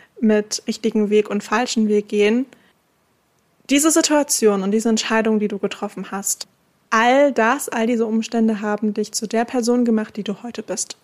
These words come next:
Und wenn du fein bist mit der Person, die du heute bist, dann ist es vielleicht damals blöd gelaufen, aber es war notwendig. Und bei mir zum Beispiel ist es so,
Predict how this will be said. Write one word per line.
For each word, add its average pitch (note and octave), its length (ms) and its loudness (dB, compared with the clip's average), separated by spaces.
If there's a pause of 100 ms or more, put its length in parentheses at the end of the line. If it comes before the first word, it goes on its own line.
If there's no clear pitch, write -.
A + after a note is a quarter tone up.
(640)
Und A3 340 2
wenn G#3 220 2
du G#3 120 2
fein E4 520 2
bist A3 280 2
mit A3 160 0
der A3 100 2
Person, G#3+ 440 2
die G#3 100 0
du F#3+ 140 -2
heute G#3+ 240 2
bist, - 460 -6 (260)
dann C4 560 2 (380)
ist A#3+ 160 2
es A3 120 -4
vielleicht G#3+ 220 0
damals G#3+ 280 0
blöd - 260 0
gelaufen, A3+ 440 2
aber G#3+ 180 0
es - 160 -6
war G3+ 120 0
notwendig. D4 880 -2 (1040)
Und A3 800 2 (1080)
bei A#3 120 4
mir B3+ 140 2
zum A#3+ 160 2
Beispiel A#3 260 0
ist A3 80 -6
es G#3+ 140 -2
so, A3 360 0